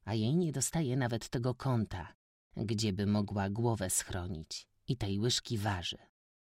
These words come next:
Zarówno jednak nienawidziła biednych i jeszcze barzej prześmiewała.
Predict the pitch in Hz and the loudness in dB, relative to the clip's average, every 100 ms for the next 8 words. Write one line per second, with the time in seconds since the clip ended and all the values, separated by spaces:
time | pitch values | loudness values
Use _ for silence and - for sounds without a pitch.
0 | _ _ _ _ - 135 156 151 139 127 | _ _ _ _ -2 0 2 2 2 4
1 | 131 123 113 - 127 120 113 117 127 110 | 4 2 0 2 4 4 2 0 2 2
2 | 117 117 120 123 151 - - - 117 113 | 4 2 4 4 2 -2 -12 -4 0 2
3 | 117 - 165 143 117 101 98 95 127 - | 2 2 2 4 4 2 0 -2 -2 -4
4 | 101 - 117 110 120 117 82 117 | -2 0 2 2 2 2 0 -8